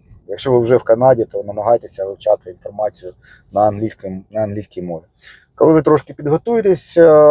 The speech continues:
ви можете починати вашу підготовку до переїзду в Канаду, насправді. Чи, е, читати ті правила, там, вас займе там, ну, один-два тижні, якщо ви,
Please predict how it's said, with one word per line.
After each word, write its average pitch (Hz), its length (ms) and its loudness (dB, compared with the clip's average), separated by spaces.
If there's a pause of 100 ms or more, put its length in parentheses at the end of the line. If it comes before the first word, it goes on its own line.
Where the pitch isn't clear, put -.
(140)
ви 156 120 0
можете 170 320 -2
починати 156 520 -2
вашу 135 280 0
підготовку 127 520 -2
до 120 140 0
переїзду 104 460 -10
в 92 60 -20
Канаду, 90 360 -16
насправді. - 400 -12 (460)
Чи, - 160 -2
е, 104 540 0
читати - 440 2
ті - 120 -20
правила, 143 880 2 (460)
там, 101 120 -12 (460)
вас 160 180 4
займе 139 400 0
там, 120 200 -4
ну, 120 140 -10 (640)
один-два 139 580 4
тижні, 143 600 -2 (280)
якщо 110 320 -4
ви, 110 360 0